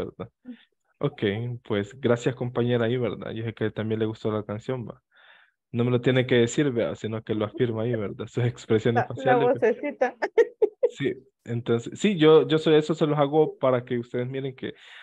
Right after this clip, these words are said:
Speaker 1: a veces cuando se está creando publicidad, marketing, uno tiene que improvisar. Si ustedes miren,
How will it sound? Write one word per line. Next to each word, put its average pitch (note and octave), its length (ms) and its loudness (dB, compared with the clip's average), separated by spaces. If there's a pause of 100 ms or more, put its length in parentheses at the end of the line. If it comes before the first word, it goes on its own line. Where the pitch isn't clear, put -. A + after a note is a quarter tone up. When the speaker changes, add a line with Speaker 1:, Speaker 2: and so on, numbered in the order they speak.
(180)
Speaker 1:
a A#2 100 0
veces B2+ 200 2
cuando C3+ 160 2
se B2 60 -6
está B2+ 160 2
creando C#3 380 2
publicidad, B2+ 560 2
marketing, B2+ 640 -4
uno B2 200 -4
tiene B2+ 360 -4
que G#2+ 340 -4
improvisar. B2+ 640 2
Si C3+ 160 -8
ustedes C3 400 -4
miren, C#3+ 420 -8